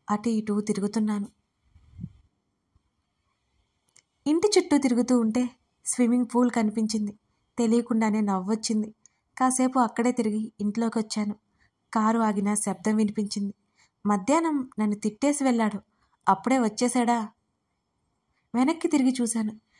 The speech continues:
రిషి చేతుల్లో రాహిణి, వస్తు కనిపించారు ఇద్దరు. కొన్ని క్షణాల పాటు నమ్మలేనట్టు చూశాను. ఆ తర్వాత అది నిజమని అర్థమైంది. వాళ్ళని చూడగానే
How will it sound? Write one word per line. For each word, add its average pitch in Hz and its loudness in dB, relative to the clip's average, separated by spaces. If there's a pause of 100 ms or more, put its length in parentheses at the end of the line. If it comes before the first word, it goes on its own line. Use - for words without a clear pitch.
(240)
రిషి 254 0
చేతుల్లో 214 0
రాహిణి, 208 0 (420)
వస్తు 208 0
కనిపించారు 220 0
ఇద్దరు. 202 -2 (460)
కొన్ని 226 0
క్షణాల 220 0
పాటు 220 -2
నమ్మలేనట్టు 208 -2
చూశాను. 202 -4 (540)
ఆ 214 2
తర్వాత 214 -2
అది 214 -2
నిజమని 208 -4
అర్థమైంది. 202 -2 (500)
వాళ్ళని 226 0
చూడగానే 220 -2